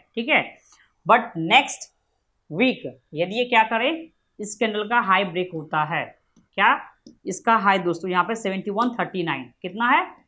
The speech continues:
सेवन वन थ्री नाइन। यहाँ पे रीजन क्या है? तो ये एक डाउन ट्रेंड लाइन है, आप देख सकते हैं।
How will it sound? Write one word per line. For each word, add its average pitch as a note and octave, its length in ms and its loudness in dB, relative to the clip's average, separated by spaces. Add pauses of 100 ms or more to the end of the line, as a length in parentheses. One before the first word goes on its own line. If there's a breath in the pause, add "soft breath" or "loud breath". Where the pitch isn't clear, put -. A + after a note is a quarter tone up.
सेवन G3+ 400 -2
वन A3 240 0
थ्री G#3 220 -2
नाइन। E3+ 180 0
यहाँ G3+ 200 0
पे C4+ 100 -2
रीजन C4 320 2
क्या E4+ 180 6
है? E3+ 160 6 (300)
तो G3+ 60 -4
ये B3+ 120 0
एक A#3+ 180 -2
डाउन B3+ 360 6
ट्रेंड A3+ 180 2
लाइन F#3 140 2
है, G3 60 2
आप F3+ 80 4
देख G3+ 200 4
सकते F#3 340 -2
हैं। C#3+ 80 -2